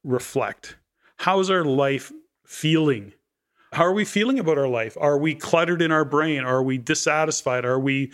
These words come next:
feeling overwhelmed, hopeless, unhappy? We have to reflect on that and break it down to get to where it is. And this takes time, and it takes a concerted effort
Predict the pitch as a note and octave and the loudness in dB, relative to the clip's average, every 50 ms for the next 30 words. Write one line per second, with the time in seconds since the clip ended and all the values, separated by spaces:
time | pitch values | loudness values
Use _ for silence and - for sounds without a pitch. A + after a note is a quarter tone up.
0 | - - _ _ - D#3+ D#3+ D#3 D3+ D3+ D3 C#3+ C#3 C3 - - - - _ _ | -12 -20 _ _ 0 2 2 4 4 2 2 0 -2 -6 -10 -18 -20 -20 _ _
1 | _ _ - E3+ D#3 D3 D3 D3+ C#3 C3 C#3+ C#3+ C#3 C3+ C3 A#2+ A2+ A2 - - | _ _ 2 2 2 4 2 2 4 4 2 2 4 2 2 0 -2 -6 0 2
2 | D#3 D#3 D#3 D#3 - B2 A#2 - - - B2+ C3 B2 - - - F3 E3 E3+ - | 4 2 4 2 0 -2 -2 -2 -2 -4 -2 -2 -2 -2 2 2 2 2 2 0
3 | - C3+ A#2 G#2 F#2+ _ - - - - - - _ - E3+ G#3 A#3 - A3+ F3+ | -2 -4 -4 -4 -12 _ -20 -20 -20 -20 -20 -4 _ 4 4 4 4 4 4 2
4 | D#3 - - G#3+ A3 A3 G#3 E3 D#3 C#3+ C#3+ C#3 C#3 C#3 B2 - C#3+ C#3 C#3+ C#3 | 4 4 4 2 4 4 2 2 4 2 2 2 0 -2 0 2 2 2 2 2
5 | - D3+ C3+ A#2+ A2+ D3 D#3+ F#3 F#3+ E3 C3+ C3+ C3 B2 - - C3+ A#2+ C#3 C3 | 0 -4 -2 2 2 2 2 4 2 0 0 0 -2 -2 -4 -6 -4 -2 -2 -2
6 | B2+ - - C#3 B2+ B2 B2+ B2+ B2 B2+ C3 C#3 C#3+ C3+ B2+ - - C#3 C3+ C#3 | -2 -4 -10 -6 -2 -2 0 0 0 0 0 0 0 -2 -4 -6 -6 -4 -6 -6
7 | - - D3+ B2+ A#2+ A#2 D3+ E3+ - - - - F#3+ F#3+ - - - - E3 E3+ | -8 -8 -8 -8 -2 -2 -2 -2 -2 -2 0 0 0 0 -2 -8 -4 -2 0 0
8 | F3 F3 D3+ B2+ A#2 B2 - - _ - - C3 C#3 C3+ - - C3+ C3+ - - | 2 0 0 -2 -4 -8 -10 -10 _ -6 -4 -4 -4 -4 -8 -8 -6 -6 -6 -8
9 | - - C3 B2 - - E3 D#3+ D#3 C#3+ B2+ - - E3 E3+ - - C3 B2 B2+ | -8 -6 -4 -4 -2 0 0 0 0 -2 -4 0 -2 -2 0 0 0 -2 -2 -4